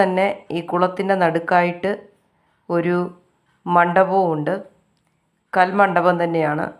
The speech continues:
വളരെയധികം കൊത്തുപണികളോട് കൂടിയിട്ടുള്ള ഒരു കൽമണ്ഡപമാണ് ഈ കുളത്തിൻ്റെ നടുക്കുള്ളത്. പിന്നെ വളരെ, ഏഹ്, വിസ്താരമുള്ള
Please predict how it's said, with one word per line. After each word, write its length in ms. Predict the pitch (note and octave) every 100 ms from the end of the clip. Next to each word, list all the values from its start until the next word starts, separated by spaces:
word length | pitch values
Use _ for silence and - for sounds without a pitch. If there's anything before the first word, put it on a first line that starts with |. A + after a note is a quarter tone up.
| _
വളരെയധികം 560 | E3+ E3 F3+ F3+ F#3 G3+ G3
കൊത്തുപണികളോട് 760 | E3 F3 F3 F3+ F3+ F#3 F#3 F3+
കൂടിയിട്ടുള്ള 500 | E3 D#3+ E3 - D#3+ F3 - - _ _ _ _ _ E3
ഒരു 160 | E3 F3 - _ _ _ _ _ -
കൽമണ്ഡപമാണ് 920 | F#3+ F#3+ F#3 F3+ F#3 F#3+ E3+ D#3+ F3 - - _ _
ഈ 40 | E3+ E3
കുളത്തിൻ്റെ 420 | E3 D#3+ E3 E3+ E3
നടുക്കുള്ളത്. 560 | D3+ D#3 E3+ D#3 C#3+ E3+ - _ _ _ _ _ _ _ _
പിന്നെ 200 | G3+ G3+ G#3
വളരെ, 320 | G3 G3+ A3 C4+ - - _ _ _
ഏഹ്, 520 | - F#3 F3+ F3+ F3+ F3 F3 _ _ _ - - _ F3 F#3 F3+
വിസ്താരമുള്ള 720 | F3 - A3 G#3+ A#3 G#3+ F#3